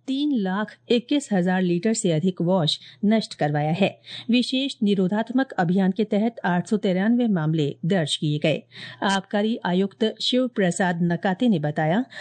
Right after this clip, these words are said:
कि अवैध शराब बनाने, भंडारण और परिवहन तथा बेचने पर रोक लगाने के लिए ये अभियान चलाया गया। इसमें मार्च महीने के दौरान ये मामले सामने आए। उन्होंने बताया कि इन मामलों में छह सौ पिचासी लोगों को गिरफ्तार किया गया।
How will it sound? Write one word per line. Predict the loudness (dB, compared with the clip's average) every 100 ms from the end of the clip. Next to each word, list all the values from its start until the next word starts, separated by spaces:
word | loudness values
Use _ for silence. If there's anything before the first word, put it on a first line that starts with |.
| -12 -6
कि | -4
अवैध | -2 -2 -2 -4
शराब | -2 0 0 0
बनाने, | 0 0 2 2 0 -2 _ -4
भंडारण | 0 2 0 -2 -2 -2 0
और | 0
परिवहन | 0 0 0 0 0 0
तथा | -2 -2 -2
बेचने | -2 -2 0 -2 -2
पर | -2 -2
रोक | 0 -2 -2
लगाने | -2 0 0 0
के | 0
लिए | 0 0 -2 -6 -14 -4
ये | 0 0
अभियान | 0 -2 0 0 0
चलाया | 0 0 0 0
गया। | 0 -2 -4 -12 -4 0
इसमें | 0 0 0
मार्च | 0 0 -2 -2
महीने | 0 2 0
के | 0
दौरान | 0 0 0 0
ये | 0
मामले | 0 0 0 -2
सामने | -2 0 0 2 0
आए। | -2 -4 -10 -20 -14 -4
उन्होंने | 0 0 -2
बताया | -2 -2 -2
कि | 0 -2 -2
इन | 0 2 2
मामलों | 2 0 0
में | 0 -2 -4 -18 -2
छह | 0
सौ | 0
पिचासी | -2 -4 -2 -2 0
लोगों | 0 0 -2 -2
को | -2 -2 -4 0
गिरफ्तार | 2 2 0 -2 0
किया | -2 -2 0
गया। | 0 -2